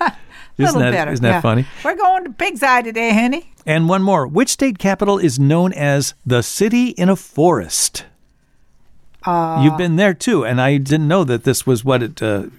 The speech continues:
Speaker 2: is known as.
Speaker 1: Is it in a, is it in a forest
Speaker 2: Yes.
Speaker 1: today?
Speaker 2: Well,
Speaker 1: I mean,
Speaker 2: it's
Speaker 1: is it
Speaker 2: surrounded
Speaker 1: surrounded
Speaker 2: by,
Speaker 1: by
Speaker 2: it's
Speaker 1: wood?
Speaker 2: surrounded by woods, not as much as you would think, but,
Speaker 1: Yeah,
Speaker 2: uh,
Speaker 1: but back
Speaker 2: originally
Speaker 1: in
Speaker 2: it
Speaker 1: the
Speaker 2: was,
Speaker 1: day.
Speaker 2: yeah.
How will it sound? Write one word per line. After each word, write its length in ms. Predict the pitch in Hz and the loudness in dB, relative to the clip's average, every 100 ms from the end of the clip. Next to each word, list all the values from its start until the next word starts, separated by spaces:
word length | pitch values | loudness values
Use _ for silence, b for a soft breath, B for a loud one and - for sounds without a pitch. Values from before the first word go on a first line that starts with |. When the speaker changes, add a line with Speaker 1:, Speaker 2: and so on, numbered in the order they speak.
| _ - | _ -6
Speaker 2:
is 200 | 107 135 | -6 0
known 200 | 143 143 | 0 2
as. 140 | 85 | -2
Speaker 1:
Is 180 | 220 220 | -2 0
it 120 | 254 240 | 0 2
in 160 | 247 | -2
a, 80 | 254 - - | -2 -8 -4
is 200 | 220 214 | -4 -2
it 100 | 262 | -4
in 140 | 262 262 | -4 -6
a 40 | |
forest 600 | - 269 277 392 - - | -8 -6 -6 -6 -12 -2
Speaker 2:
Yes. 220 | 110 107 202 | 0 2 2
Speaker 1:
today? 260 | 214 403 - - | -2 -4 -12 -2
Speaker 2:
Well, 340 | 165 269 220 _ - | 0 0 -4 _ -12
Speaker 1:
I 100 | 208 | -6
mean, 140 | 214 220 | -2 0
Speaker 2:
it's 100 | 220 | 2
Speaker 1:
is 120 | 202 | 0
it 20 | |
Speaker 2:
surrounded 520 | 240 208 196 196 190 156 | 0 0 2 2 2 2
Speaker 1:
surrounded 40 | |
Speaker 2:
by, 180 | 160 160 | 0 2
Speaker 1:
by 120 | 196 | 0
Speaker 2:
it's 80 | 196 | -4
Speaker 1:
wood? 80 | 233 | -6
Speaker 2:
surrounded 360 | 277 285 214 185 | 0 2 2 0
by 120 | 180 | 0
woods, 240 | 165 175 165 | 2 0 2
not 200 | 190 165 | 0 0
as 120 | 127 | 2
much 220 | 143 139 | 0 0
as 120 | 113 | 0
you 80 | 117 | 2
would 140 | 101 - | 0 0
think, 280 | 131 92 | -2 -2
but, 100 | - 208 | -2 0
Speaker 1:
Yeah, 200 | 165 151 | 0 0
Speaker 2:
uh, 100 | 113 | -4
Speaker 1:
but 160 | 143 | -2
back 140 | 175 160 | 0 2
Speaker 2:
originally 260 | 135 98 | 2 0
Speaker 1:
in 60 | 90 | -2
Speaker 2:
it 20 | |
Speaker 1:
the 60 | 98 | -2
Speaker 2:
was, 140 | 117 156 | 0 2
Speaker 1:
day. 60 | |
Speaker 2:
yeah. 200 | 127 101 | 0 -2